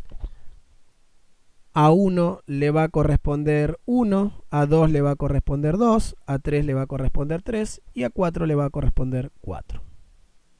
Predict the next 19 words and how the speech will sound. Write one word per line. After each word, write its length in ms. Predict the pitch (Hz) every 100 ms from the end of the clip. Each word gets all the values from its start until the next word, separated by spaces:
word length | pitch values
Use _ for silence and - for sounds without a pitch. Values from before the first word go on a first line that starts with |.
| _ _ _ _ - - - - - - - _ _ _ _ _ _
Planteamos 400 | 160 160 180 175
la 100 | 170
relación, 640 | 180 214 240 269 240 214 - - - - - _ _ -
A 120 | 151
relacionado 560 | 156 147 139 151 156 165
con 200 | 247 254
B, 240 | 254 262 - _ _ _ -
tenemos 300 | 143 151 147
los 120 | 143
pares 260 | - 147 139
ordenados 560 | 139 143 147 143 143 -
uno, 280 | 151 156 185
uno, 440 | 226 233 226 285 -
dos, 260 | 143 151
dos, 440 | 190 208 208 - -
tres, 220 | 147 147 -
tres, 360 | 170 170 - - _
cuatro, 380 | - 147 139 131
cuatro. 400 | - 80 - -